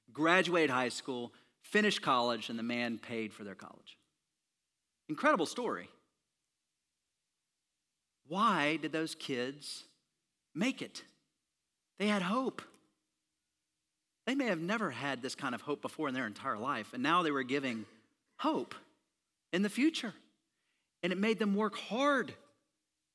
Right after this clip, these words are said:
work hard to get there. We have hope, believers. We have an inheritance that never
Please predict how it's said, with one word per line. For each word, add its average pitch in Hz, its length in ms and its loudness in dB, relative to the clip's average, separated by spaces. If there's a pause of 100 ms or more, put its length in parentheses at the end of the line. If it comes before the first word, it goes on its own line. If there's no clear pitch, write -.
(380)
work 214 180 -2
hard 269 440 4
to 220 80 0
get 294 240 0
there. 202 280 0 (1500)
We 294 160 8
have 254 180 6
hope, 254 300 0
believers. 156 560 0 (560)
We 254 100 4
have 269 180 6
an 214 60 2
inheritance 190 640 2
that 160 160 2
never 196 260 0